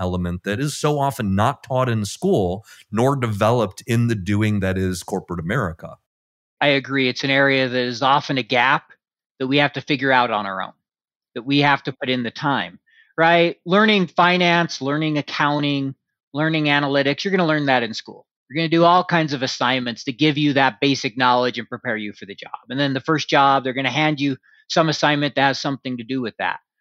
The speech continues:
Speaker 2: But rarely ever do they sit down and, "Hey, let's start you right away in Toastmasters. Let's help you with your speaking. Let's focus on these things." You know, some, some managers do and they recognize it and they'll spend that time with you.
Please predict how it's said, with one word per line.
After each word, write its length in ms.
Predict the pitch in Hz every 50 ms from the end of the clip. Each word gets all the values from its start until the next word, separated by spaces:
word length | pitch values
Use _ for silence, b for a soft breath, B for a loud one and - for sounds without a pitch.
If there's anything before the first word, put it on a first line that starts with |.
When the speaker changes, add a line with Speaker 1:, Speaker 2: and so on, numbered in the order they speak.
| _ _ _ _ _
Speaker 2:
But 100 | - 156
rarely 520 | 147 160 175 180 202 196 190 175 175 165 165
ever 500 | 165 175 165 143 156 156 147 139 120 - _ _ _ _ _ _ _ _ _ _ -
do 100 | 165 160
they 120 | 156 156
sit 240 | 147 - 175 160 -
down 340 | - 160 151 147 147 147 147
and, 100 | 143 139
"Hey, 200 | 139 175 185 175
let's 480 | 165 190 202 - - - - - - _
start 380 | - - - - 190 185 190 175
you 80 | 170 160
right 160 | 170 170 165
away 240 | 165 165 160 151 147
in 80 | 147
Toastmasters. 600 | - 143 143 131 - - 120 107 - - 117 107
Let's 180 | 117 135 - -
help 240 | 180 185 175 - 170
you 80 | 180
with 160 | 165 165 147
your 100 | 143 135
speaking. 560 | - - - - 135 127 - - 104 95 90 95
Let's 180 | 113 139 - -
focus 400 | - 202 196 190 - 175 139 156
on 180 | 147 139 139
these 280 | 131 135 131 131 - -
things." 460 | - - - - - - - - - _ _ _ _ _ _
You 80 | - 214
know, 80 | 208 190
some, 360 | - - - 254 262 269 -
some 220 | 226 - 247 247 233
managers 460 | 214 202 190 190 175 156 180 165 -
do 220 | - 165 160 156
and 80 | 160 156
they 100 | 151 147
recognize 600 | 131 143 139 - - 135 131 123 123 120 117 -
it 200 | 139 131 135 - _ -
and 160 | - 147 147
they'll 140 | 143 131 127
spend 300 | - - - 127 123 120
that 200 | 117 113 - -
time 220 | - 127 123 117 113
with 140 | 107 98 _
you. 140 | - - -